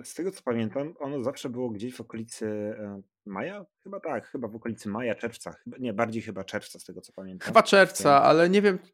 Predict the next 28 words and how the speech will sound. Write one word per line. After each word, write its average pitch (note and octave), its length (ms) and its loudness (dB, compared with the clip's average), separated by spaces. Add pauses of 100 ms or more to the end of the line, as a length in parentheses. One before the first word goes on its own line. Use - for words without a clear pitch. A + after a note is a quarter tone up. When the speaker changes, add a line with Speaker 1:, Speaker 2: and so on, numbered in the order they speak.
(120)
Speaker 2:
nie D#3+ 160 2
wiem F#3+ 140 2
finalnie, F3+ 440 4
czy F3+ 180 0
ogłosili D#3+ 600 2
w A3 100 -4
końcu, G#3 400 4
kiedy G3+ 220 2
ma G3 140 4
być G3 260 -2
to F#3 100 0
nowe F#3 360 6
E F#3 60 6
trzy, A3+ 600 4
bo F#3 380 8
w, C3+ 220 -6
w C#3 120 0
ogóle F#3 160 8
to F3 100 -2
będzie E3 160 4
chyba D3+ 140 6
pierwsze D#3 480 4
E C#3 80 4
trzy - 440 2
od C3 200 0
kilku A#2+ 260 -2
lat, D#3+ 320 6
nie? C#4 220 2